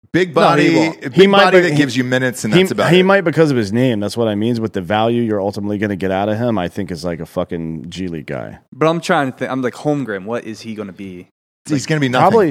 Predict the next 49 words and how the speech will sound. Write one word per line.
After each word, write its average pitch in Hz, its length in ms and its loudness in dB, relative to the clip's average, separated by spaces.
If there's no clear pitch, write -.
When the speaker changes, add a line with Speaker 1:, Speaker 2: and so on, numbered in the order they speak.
Speaker 1:
I 123 80 0
think 147 40 0
he's 151 120 -2
gonna 131 140 0
be 117 80 4
a - 80 2
Speaker 3:
I 170 100 4
don't 233 100 2
know 214 120 6
Speaker 1:
bust. 151 80 2
Speaker 3:
if - 20 -2
he 185 80 2
can 220 80 2
put 208 160 2
some 180 140 4
weight 147 200 4
on. 117 160 2
He's, 139 320 2
he 135 200 -2
plays 151 340 2
good 127 220 0
defense 107 500 -4
and 90 100 -8
he 101 120 -4
can 87 80 -10
shoot 101 240 -8
the 87 80 -10
ball 87 300 -2
and 85 60 -6
he's, 71 180 -10
Speaker 2:
And - 120 -12
Speaker 3:
he's 78 60 -6
Speaker 2:
he's 76 80 -10
Speaker 3:
long. 82 100 -6
Speaker 2:
tall 120 140 0
Speaker 3:
He's 113 160 -2
Speaker 2:
as 101 40 -4
Speaker 3:
long. 113 280 2
Speaker 2:
fuck, 90 60 -6
Speaker 3:
His, 95 100 -6
Speaker 2:
yeah. 123 60 0
Speaker 3:
like, 110 120 0
wingspan's 107 480 -2
what, 95 140 -6
seven 107 400 -4
six - 320 -6
or 117 60 -10
some 120 180 -4
shit? 127 240 -6